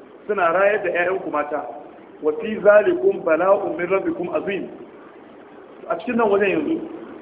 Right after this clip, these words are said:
ana magana ne da bani Isra'il na zamanin manzo ko bani Isra'il na wancan zamanin? Eh? "Wa iz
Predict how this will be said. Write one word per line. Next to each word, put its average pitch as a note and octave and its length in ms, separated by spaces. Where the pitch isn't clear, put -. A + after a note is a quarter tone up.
ana G#3 240
magana F3 440
ne G3+ 120
da F#3+ 120
bani E3+ 260
Isra'il F3+ 520
na F#3 100
zamanin G3+ 480
manzo F#3+ 500
ko A3 180
bani G3+ 320
Isra'il F3 480
na F3+ 60
wancan F3+ 280
zamanin? D3+ 380
Eh? F#3 120
"Wa E3 160
iz A#3 120